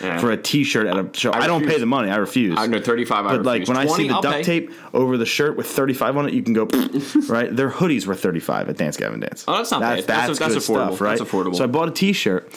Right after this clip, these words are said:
Speaker 2: and it says Dance Gavin Dance in red. Where am I going with this?
Speaker 1: The Red Wedding?
Speaker 2: Nope. Changing topics off a game.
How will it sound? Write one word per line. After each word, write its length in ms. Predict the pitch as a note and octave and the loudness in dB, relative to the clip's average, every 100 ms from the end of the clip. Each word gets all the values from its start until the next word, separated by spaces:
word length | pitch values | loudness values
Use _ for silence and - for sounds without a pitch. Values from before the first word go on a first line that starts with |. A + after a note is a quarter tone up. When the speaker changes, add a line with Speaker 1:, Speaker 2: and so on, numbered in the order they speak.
| - - | -10 -2
Speaker 2:
and 80 | |
it 80 | A2+ | -2
says 220 | - A#2+ | 2 0
Dance 220 | B2 B2+ C3 | 2 0 0
Gavin 200 | D3+ C#3+ | 0 0
Dance 240 | C#3+ C#3+ | 0 0
in 140 | D#3+ | 0
red. 340 | D#3 G#2 G2+ - _ _ _ _ _ | 0 0 -2 -6 _ _ _ _ _
Where 140 | A#2 A#2+ | -2 0
am 40 | |
I 40 | A#2+ | 2
going 240 | A2 F#2+ | 0 0
with 120 | E2+ | -2
this? 260 | B1 - - _ _ _ - _ - | -6 -8 -12 _ _ _ -20 _ -6
Speaker 1:
The 80 | |
Red 160 | G2+ G2 | -2 0
Wedding? 380 | F#2+ G2+ C3 C#3 - | 0 0 -2 -4 -2
Speaker 2:
Nope. 280 | G#2+ - - _ _ _ _ _ - - - | -2 -2 -16 _ _ _ _ _ -14 -14 -4
Changing 340 | - C3 B2 | 0 0 0
topics 380 | B2+ A#2+ A#2 - | 0 0 -2 -2
off 120 | G2 | -2
a 60 | G2+ | 0
game. 320 | F#2 E2+ C#2+ | 0 -2 -4